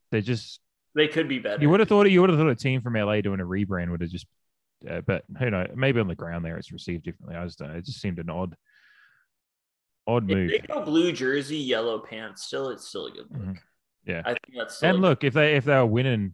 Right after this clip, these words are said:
Speaker 1: winning game, big winning games, they should win in them. It might change the, change the narrative, but they're, they're getting blown out by the forty-niners in a game where they, they've got a chance to really extend themselves and, and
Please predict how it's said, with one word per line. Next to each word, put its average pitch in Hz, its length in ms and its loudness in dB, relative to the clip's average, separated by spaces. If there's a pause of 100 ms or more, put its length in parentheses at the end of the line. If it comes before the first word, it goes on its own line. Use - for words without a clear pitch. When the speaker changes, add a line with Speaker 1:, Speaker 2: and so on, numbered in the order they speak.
(120)
Speaker 1:
winning 107 240 2
game, 95 260 0
big 95 180 -2 (360)
winning 104 200 2
games, 95 280 0
they 98 80 0
should 87 200 -8
win 92 160 -2
in 107 120 -2
them. 82 100 -4
It 80 80 -8
might 90 200 -4
change 90 300 -4
the, 85 240 -4
change 95 280 -4
the 90 60 -8
narrative, 90 440 0
but 85 100 -4
they're, 85 280 -2
they're 90 100 -2
getting 87 200 -6
blown 90 260 -2
out 90 140 -4
by 87 80 -2
the 82 120 -4 (200)
forty-niners 90 600 -2
in 85 120 -4
a 82 60 -4
game 87 260 -4
where 87 100 -2
they, 87 200 -2 (680)
they've 123 120 2
got 196 120 4
a - 40 4
chance 139 380 2
to 117 120 0
really 110 260 4
extend 104 360 -2
themselves 90 520 -4
and, 90 240 -8
and 87 280 -2